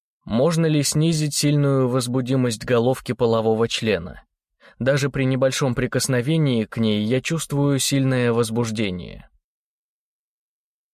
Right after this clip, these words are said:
Почему ты в постели? Заболела? А вид у тебя здоровый.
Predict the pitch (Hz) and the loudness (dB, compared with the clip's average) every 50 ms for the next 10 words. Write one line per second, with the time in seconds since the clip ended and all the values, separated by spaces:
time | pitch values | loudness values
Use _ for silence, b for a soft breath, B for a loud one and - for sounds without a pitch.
0 | _ _ _ _ _ _ _ _ _ _ _ _ - 107 - - - 120 143 160 | _ _ _ _ _ _ _ _ _ _ _ _ -8 -6 -4 -2 -2 0 0 0
1 | - 185 165 - - 190 196 - - - 180 151 104 65 - - - _ _ _ | 0 -2 -4 -2 -2 -4 -4 -4 -4 -4 -4 -4 -4 -4 -6 -10 -12 _ _ _
2 | _ - 113 113 139 139 135 143 156 185 233 254 220 135 - - - _ _ _ | _ -8 -4 -2 0 0 0 0 2 2 2 2 2 0 -2 -4 -6 _ _ _
3 | _ _ _ _ _ _ - 104 104 98 117 139 147 165 156 147 170 165 147 143 | _ _ _ _ _ _ -2 -2 -2 0 -2 -2 -2 -2 -2 -2 0 0 0 0
4 | 139 120 113 120 107 92 92 98 117 123 135 127 110 - | 0 0 0 0 0 0 2 0 0 0 -2 -2 -4 -6